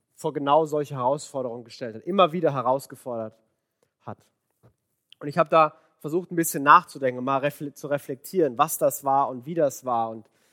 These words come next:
ähm, ich habe, immer wieder hat Gott mich relativ stark geschoben, weil ich eigentlich jemand bin, der sagt, so Abenteuer, äh, äh, ich find's zu Hause auch ganz schön, meine Couch ist mein Lieblingsort, lasst mich alle in Ruhe. Aber Gott hat angeschoben,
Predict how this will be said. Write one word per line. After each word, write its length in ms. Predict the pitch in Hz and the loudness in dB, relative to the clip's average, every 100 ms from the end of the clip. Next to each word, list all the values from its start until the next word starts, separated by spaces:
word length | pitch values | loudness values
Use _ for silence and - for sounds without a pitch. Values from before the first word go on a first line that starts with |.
| _ _ _ | _ _ _
ähm, 260 | 123 123 131 | -16 -14 -14
ich 140 | 135 | -4
habe, 140 | 156 - _ _ _ _ _ | -4 -4 _ _ _ _ _
immer 240 | 180 208 180 | 2 4 4
wieder 260 | 214 175 | 6 6
hat 300 | 160 - _ | 4 -2 _
Gott 240 | - 190 196 | 0 0 2
mich 280 | 175 - - _ _ 131 | -4 -4 -18 _ _ 0
relativ 380 | 156 165 156 | 4 4 0
stark 320 | - 165 175 196 | -2 6 6 4
geschoben, 480 | - 185 202 208 | -4 0 0 0
weil 120 | 156 147 | -2 -4
ich 140 | 139 | -4
eigentlich 240 | 151 160 | -4 -4
jemand 240 | 180 165 160 | -4 -4 -2
bin, 100 | 170 | -4
der 100 | 151 | -2
sagt, 180 | 151 - | -4 -6
so 100 | - | 0
Abenteuer, 460 | 147 170 165 156 | 0 2 -2 -2
äh, 360 | 196 175 180 185 | -4 -6 -4 -4
äh, 40 | - _ _ _ _ _ _ | -10 _ _ _ _ _ _
ich 40 | |
find's 200 | 165 139 | -16 -14
zu 80 | 151 | -6
Hause 240 | 156 160 | -6 -4
auch 140 | 156 165 | -6 -4
ganz 200 | 170 160 | -6 -6
schön, 220 | 180 175 | -8 -6
meine 200 | 147 139 | -6 -8
Couch 300 | - 160 - | -6 -6 -6
ist 100 | 165 | -14
mein 120 | 156 | -12
Lieblingsort, 500 | 160 165 160 143 151 | -10 -12 -12 -10 -10
lasst 180 | 143 - | -10 -12
mich 140 | 151 | -12
alle 140 | 151 156 | -10 -10
in 80 | 151 | -10
Ruhe. 280 | 160 180 180 _ _ _ _ _ _ _ _ _ _ | -12 -14 -16 _ _ _ _ _ _ _ _ _ _
Aber 180 | - 156 | -2 0
Gott 140 | 202 | 2
hat 120 | 196 | 6
angeschoben, 640 | 175 208 185 - 127 90 | 6 4 0 -6 -8 -10